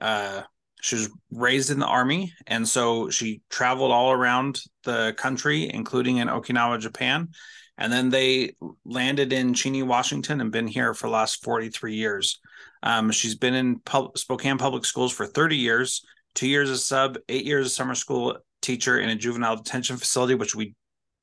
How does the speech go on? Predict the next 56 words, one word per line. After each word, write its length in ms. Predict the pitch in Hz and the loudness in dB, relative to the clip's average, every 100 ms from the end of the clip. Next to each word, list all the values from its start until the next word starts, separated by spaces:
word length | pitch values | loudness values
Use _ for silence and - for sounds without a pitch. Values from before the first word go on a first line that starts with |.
| - | 0
don't 220 | 151 165 | 2 4
even 160 | 147 127 | 2 2
talk 260 | 135 131 | 0 2
about 160 | 135 127 | 2 2
in 60 | |
this 160 | 127 120 | 2 0
episode, 360 | 127 - 135 113 | 0 0 -2 -2
but 240 | 107 107 | -4 -2
really 240 | 113 123 | -2 -2
fascinating 520 | 120 120 117 127 117 110 | 0 0 0 -2 -2 2
there. 260 | 110 123 - - - - _ - | 2 0 -4 -20 -20 -20 _ -2
Ten 260 | 156 165 | 0 2
years 360 | 156 147 156 - | 4 6 4 2
as 200 | - 120 | -2 -2
a 60 | |
teacher 280 | 113 127 131 | -4 -2 0
of 60 | 131 | 0
Spanish 400 | - 123 127 120 | 0 0 2 0
and 80 | 113 | -2
English, 480 | 120 127 131 - - - _ - | 0 0 0 -4 -8 -20 _ -6
twelve 340 | - 135 156 | 2 2 4
years 300 | 147 139 135 | 4 2 2
as 200 | - 117 | 0 -2
a 60 | 110 | -2
high 180 | 135 131 | -2 -2
school 220 | - 123 | -4 -6
assistant 420 | - 123 127 120 | -4 -6 -6 -4
principal, 600 | 127 123 - 127 120 - _ _ _ - | -4 -4 0 0 0 -4 _ _ _ -2
five 340 | 123 127 147 | 2 2 4
years 240 | 139 127 | 4 4
as 160 | 120 113 | 2 0
director 340 | 117 120 - | 2 2 0
of 100 | 113 | -2
secondary 360 | - 123 123 113 | -2 -2 -4 -4
curriculum, 380 | - 110 117 107 | -4 -4 -2 -2
and 80 | 98 | 0
six 340 | - 202 - | 0 0 0
years 260 | 147 135 127 | 2 2 2
now 300 | 127 123 110 | 2 2 0
as 140 | 110 | -4
a 40 | |
middle 220 | 113 123 123 | -4 -4 -4
school 220 | 127 110 | -4 -4
principal, 640 | 120 110 - 110 107 107 - _ - | -4 -2 -2 -2 -4 -4 -16 _ -4
where 220 | 113 107 | 0 0
she 240 | - 120 | 0 -2
is 120 | 110 104 | -2 -4
at 120 | - | -2
Gary 400 | 110 107 104 - | -2 0 -2 -4
Middle 240 | 110 107 | -4 -2
School. 320 | 107 - 107 107 | -2 -2 -2 -2
And 180 | - | -2
she 140 | - 123 | -2 0
earned 160 | 139 | 0
her 140 | 131 127 | 0 2
doctorate 540 | 123 123 - 127 - | 2 0 0 -2 -2